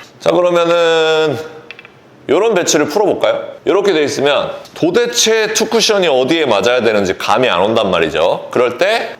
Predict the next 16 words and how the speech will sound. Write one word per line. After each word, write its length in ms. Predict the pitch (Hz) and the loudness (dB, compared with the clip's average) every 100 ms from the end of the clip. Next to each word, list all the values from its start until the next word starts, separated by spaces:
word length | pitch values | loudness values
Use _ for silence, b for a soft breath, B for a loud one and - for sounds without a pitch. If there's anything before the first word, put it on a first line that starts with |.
| - | -2
"어? 380 | 165 - - - | 0 0 -2 -4
이적구가 540 | 120 127 151 139 123 | -2 -2 0 0 0
두 160 | - 107 | 0 0
번째 260 | 131 139 127 | 0 0 0
칸에 240 | 117 107 | 0 0
있구나." 260 | 92 101 87 | 0 0 0
그러면 580 | 101 107 156 190 185 - 120 | 0 2 0 0 -4 -8 -4
이, 480 | 156 202 214 220 214 | -2 0 0 0 0
삼, 600 | - 180 185 180 180 165 | -2 -2 -2 0 0 -2
사가 480 | - 95 123 135 | -2 0 0 0
아니라 480 | 113 104 120 170 190 - | 0 2 2 0 -2 -6
삼, 600 | - 196 214 214 220 202 | -4 -2 0 0 0 -2
사, 680 | - 95 104 113 117 - - | -2 0 2 2 0 -4 -4
오가 340 | 98 113 127 | -2 0 2
되는 220 | 113 95 | 0 0
겁니다. 640 | 87 82 76 76 78 139 | -2 -2 -2 0 0 -4